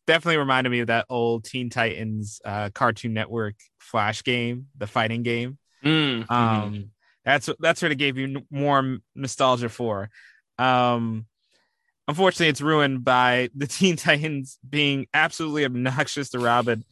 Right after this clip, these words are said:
Speaker 1: <laughs> while he's trying to play this game for the next minute or so. Again, this, for me, one of those jokes that goes on a little bit longer than necessary. But shortly after this, after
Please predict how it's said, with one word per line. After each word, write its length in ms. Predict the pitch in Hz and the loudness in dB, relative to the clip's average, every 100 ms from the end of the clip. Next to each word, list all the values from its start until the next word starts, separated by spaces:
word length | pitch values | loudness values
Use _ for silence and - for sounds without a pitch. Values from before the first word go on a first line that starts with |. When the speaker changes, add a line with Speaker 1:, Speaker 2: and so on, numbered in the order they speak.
| - | -12
Speaker 1:
<laughs> 220 | 131 - - | -12 -12 0
while 220 | 127 135 | 4 6
he's 140 | 139 | 4
trying 260 | - 160 139 | 2 2 2
to 80 | 135 | 0
play 200 | 135 127 | -2 -2
this 200 | 120 117 | -4 -4
game 440 | 123 123 120 113 | -2 -2 -4 -6
for 520 | 113 110 110 110 107 107 | -6 -4 -2 0 -2 -4
the 80 | 117 | -2
next 380 | 117 107 - - | -4 -6 -16 -12
minute 360 | 117 127 127 117 | -2 0 2 0
or 140 | 110 | -2
so. 460 | 110 120 110 107 107 _ _ - | -4 -2 -2 -2 -4 _ _ -14
Again, 520 | - 143 180 170 165 - | -4 2 4 4 2 -6
this, 260 | 143 143 - - | -4 -4 -6 -4
for 120 | 139 | 0
me, 200 | 143 139 | 2 2
one 160 | 135 | 2
of 80 | 120 | 2
those 160 | 113 110 | 0 -2
jokes 360 | - 131 123 | 0 0 0
that 200 | - 107 | -8 -8
goes 260 | - 160 151 | -4 -2 2
on 200 | 147 135 | 2 2
a 140 | 131 | 0
little 320 | 190 240 202 170 | 0 2 2 2
bit 220 | 147 131 | -2 0
longer 340 | 139 135 131 | 0 0 -2
than 200 | 123 120 | -6 -4
necessary. 760 | 123 123 131 123 117 117 117 113 _ _ _ - | -6 -6 -8 -4 -2 0 -2 -4 _ _ _ 0
But 160 | 151 | 0
shortly 400 | - 196 160 165 | 2 0 2 2
after 340 | 139 143 - 127 | 2 2 0 -4
this, 440 | 113 117 - - | -4 -6 -10 -8
after 500 | 127 131 151 143 139 | -4 -2 0 2 0